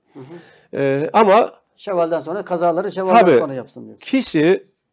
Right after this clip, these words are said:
Speaker 2: e, bu kazalarını, oruçta
Speaker 1: Hı hı.
Speaker 2: kaza söz konusu.
Speaker 1: Hı hı.
Speaker 2: Bu kaza nama-, e, şeylerini, oruçlarını en kısa zamanda, yani, e, tabir yerindeyse bayramın birinci günü oruç
Speaker 1: Hı hı.
Speaker 2: tutması yasaktır.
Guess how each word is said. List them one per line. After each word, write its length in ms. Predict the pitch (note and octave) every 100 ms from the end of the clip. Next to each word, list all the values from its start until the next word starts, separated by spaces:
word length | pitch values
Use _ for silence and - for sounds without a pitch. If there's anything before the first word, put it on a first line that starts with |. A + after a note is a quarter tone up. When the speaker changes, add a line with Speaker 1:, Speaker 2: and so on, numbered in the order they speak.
| -
Speaker 2:
e, 240 | - D#3+
bu 120 | F#3 F#3+
kazalarını, 1080 | F#3+ F#3 F3+ E3 D3+ D3 C#3+ C3 A#2+ D#3+ - D3+
oruçta 440 | D3+ C#3+ C#3+ D3+
Speaker 1:
Hı 20 | C#3
hı. 60 |
Speaker 2:
kaza 480 | C#3 C3+ C3+ C3 -
söz 320 | - C#3+ C3+
konusu. 440 | - A#2+ A2 - G3
Speaker 1:
Hı 60 |
hı. 500 | B3 _ - C3 E3 F3+
Speaker 2:
Bu 160 | F3 -
kaza 380 | - F3+ F#3+ F3
nama-, 300 | E3 D#3 D#3+
e, 320 | F3 D#3+ D#3
şeylerini, 640 | D3 D#3 D#3 C#3+ C3+ C3 C3+
oruçlarını 880 | D3+ D3+ D3+ - C#3 C3+ E3 B3 - _ _ _ _ - - _ - -
en 200 | B3+ A3+
kısa 260 | - E3
zamanda, 520 | C#3+ C3 A#2+ G2 D#2+ - _ _ _
yani, 500 | D3+ G3 E3 D#3 C#3 C#3 _ -
e, 540 | C3+ B2+ B2+ B2 A#2+ C3+ C3+ - -
tabir 380 | - E3 G3 A3
yerindeyse 800 | F3+ F#3+ G3 G3+ A#3+ F3 D3 C#3
bayramın 520 | F3 G#3 G#3 G3+ F#3
birinci 380 | G#3 A3 G#3 G3
günü 140 | F#3+ F3+
oruç 240 | G3 F3
Speaker 1:
Hı 40 | C#3+
hı. 40 |
Speaker 2:
tutması 360 | E3 E3 D3+ D#3
yasaktır. 640 | F#3+ G#3 F3+ F#3 F#3 -